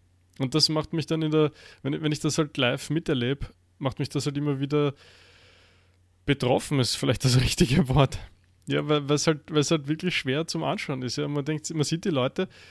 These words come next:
und, und, und die wursteln irgendwie auf dem letzten Zahnfleisch und du siehst, da kommt eh nix raus, die Hälfte von den Ideen sind nimmer gut, die, die Umsetzung ist schleißig. Und es ist einfach nur schade,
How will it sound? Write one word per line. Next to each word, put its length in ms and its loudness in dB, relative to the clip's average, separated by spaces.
und, 220 -2
und, 200 -2
und 140 -6
die 160 -2
wursteln 500 2
irgendwie 260 0
auf 80 0
dem 100 -4
letzten 280 -2
Zahnfleisch 680 -4
und 200 0
du 60 2
siehst, 460 -2
da 60 0
kommt 340 -4
eh 80 2
nix 360 -4
raus, 360 -2
die 140 -2
Hälfte 300 -2
von 120 -2
den 140 0
Ideen 340 -2
sind 240 -4
nimmer 220 0
gut, 480 -2
die, 220 2
die 120 -2
Umsetzung 600 -4
ist 140 -4
schleißig. 580 -6
Und 140 0
es 60 -2
ist 80 0
einfach 200 4
nur 140 6
schade, 400 0